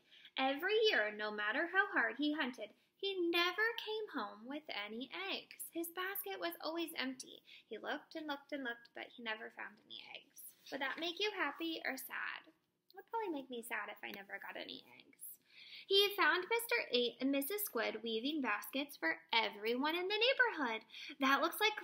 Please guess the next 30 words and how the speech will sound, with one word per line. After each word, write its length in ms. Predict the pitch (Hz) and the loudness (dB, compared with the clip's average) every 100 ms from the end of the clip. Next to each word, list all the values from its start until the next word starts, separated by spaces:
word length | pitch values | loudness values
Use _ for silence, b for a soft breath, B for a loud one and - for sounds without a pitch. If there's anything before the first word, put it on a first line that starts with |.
| - | 6
fun," 240 | 427 523 587 | 8 8 6
said 240 | - 302 277 | 4 6 4
Mister 320 | 262 208 208 - | 0 -4 -6 -6
Fish. 400 | 247 359 - - B B | -4 -2 -2 -4 B B
"Is 140 | 254 | 2
there 180 | 247 - - | 2 -4 -6
anything 320 | 226 311 427 | -6 -4 -4
I 160 | 508 508 | -2 -4
can 180 | 427 294 | 0 -2
do 240 | - - 339 | -2 -6 -8
to 160 | 381 | -8
help?" 380 | - 202 427 - - _ 403 | -8 -8 -10 -14 -20 _ -10
"Mister 240 | 392 440 | -8 -6
Fish 240 | 494 466 | -4 -4
wants 220 | 494 480 - | -4 -4 -4
to 100 | 466 523 | -2 -2
help." 140 | - - _ _ _ _ _ _ _ _ - - - | -2 -10 _ _ _ _ _ _ _ _ -10 -10 -4
"Thanks 280 | 285 285 - | -2 -2 -4
for 200 | 359 349 | 0 4
offering," 460 | 359 370 359 330 | 4 2 -2 -2
said 160 | 320 285 | -2 2
the 100 | 254 | 4
octopus, 480 | 262 277 285 262 285 - B B - | 2 0 -2 -2 -2 -8 B B -2
finishing 440 | 277 277 339 330 | 0 2 2 2
up 220 | 254 - | 0 -2
several 360 | - 233 240 302 | -2 0 0 0
different 320 | 302 339 381 | 0 0 -2
baskets 480 | 269 226 - 254 - | -2 -2 -4 -8 -6
at 120 | - | 0
once. 420 | 277 233 - - | 2 2 0 -12